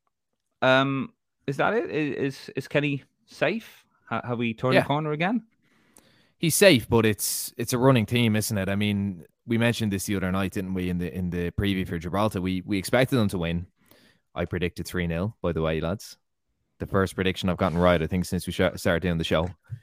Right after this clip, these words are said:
Speaker 2: Um, not a hard one to get right, but we, we, we had a feeling they win. The concern of the other night was he went to four three three, didn't he, at halftime? And the big question is, why would it, why didn't he start with a four three three?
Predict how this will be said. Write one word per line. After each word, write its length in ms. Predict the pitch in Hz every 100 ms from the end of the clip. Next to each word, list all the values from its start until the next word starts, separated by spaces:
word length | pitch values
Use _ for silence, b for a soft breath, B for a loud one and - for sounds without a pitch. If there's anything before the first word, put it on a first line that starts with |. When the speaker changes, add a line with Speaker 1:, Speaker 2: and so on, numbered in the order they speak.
| B B B
Speaker 2:
Um, 340 | 78 85 82 85
not 180 | 92
a 60 | 87
hard 200 | 95 92
one 120 | 92
to 80 | 95
get 160 | 92 87
right, 280 | 90 90 - b b -
but 320 | 104 95 - _ -
we, 580 | 117 113 113 110 110 - -
we, 260 | 127 117 -
we 140 | 131 127
had 160 | 143
a 40 | 156
feeling 300 | 143 120 104
they 120 | 92
win. 380 | 87 98 95 87 _ b b b _ - _ _
The 100 | -
concern 460 | 120 131 - 147 160
of 120 | 143
the 120 | 127
other 180 | 127 110
night 380 | 104 104 101 90
was 800 | 90 95 92 90 87 82 - - _ _ _
he 100 | - 117
went 180 | 139 135
to 60 |
four 380 | - 123 120 110
three 220 | - 107
three, 200 | 95 104
didn't 200 | 90 95
he, 80 | 95
at 80 | 85
halftime? 720 | 92 85 - 95 90 85 92 - -
And 540 | 90 92 90 92 90 85 - -
the 60 |
big 140 | 98 117
question 380 | 110 98 - 90
is, 180 | 87 90
why 240 | 92 107
would 120 | 101
it, 120 | 101 -
why 160 | 110
didn't 160 | 127 113
he 60 | 101
start 300 | - 110 92
with 100 | 92
a 40 |
four 220 | - 90
three 200 | - 82
three? 280 | 76 67 76